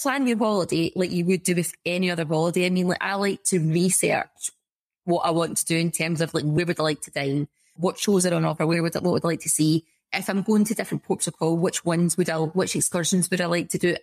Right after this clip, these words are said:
if I'm gonna do an excursions? Or where can I go off and just explore myself, actually, and save my excursion until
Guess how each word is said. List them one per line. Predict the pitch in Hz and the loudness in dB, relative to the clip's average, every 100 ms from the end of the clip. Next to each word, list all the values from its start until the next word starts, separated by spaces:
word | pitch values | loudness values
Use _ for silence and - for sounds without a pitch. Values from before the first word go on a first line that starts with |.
| - | -6
if | 175 | -6
I'm | 175 | -4
gonna | 160 170 | 0 0
do | 156 | 0
an | 160 | 0
excursions? | 151 - 151 170 170 160 | 0 -2 -2 2 2 2
Or | 185 170 165 - _ _ 170 | 0 0 -2 -6 _ _ -2
where | 190 202 | 0 0
can | 202 208 | 0 0
I | 180 | 0
go | 175 170 | 0 0
off | 175 | 0
and | 180 | -2
just | 175 - | -2 -2
explore | - 185 175 | -2 0 2
myself, | 175 214 254 - | 0 0 -2 -4
actually, | - - 165 165 196 - | -8 -4 0 0 0 -4
and | 185 175 | -4 0
save | - 190 | 0 0
my | 175 170 | 0 0
excursion | 160 - 160 156 165 | -2 -2 -2 0 2
until | 165 - 165 160 | 0 0 -2 -2